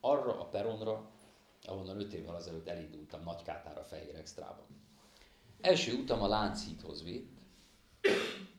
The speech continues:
anyámat sem láttam, még a hidat akartam látni, mert a búcsúm öt jégzajlással és négy tavasszal onnan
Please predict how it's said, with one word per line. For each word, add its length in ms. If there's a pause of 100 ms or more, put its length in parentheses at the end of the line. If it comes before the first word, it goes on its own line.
(320)
anyámat 440
sem 180
láttam, 360
még 180
a 60
hidat 320
akartam 460
látni, 460 (1300)
mert 200
a 80
búcsúm 440
öt 160
jégzajlással 680
és 120
négy 200
tavasszal 720
onnan 520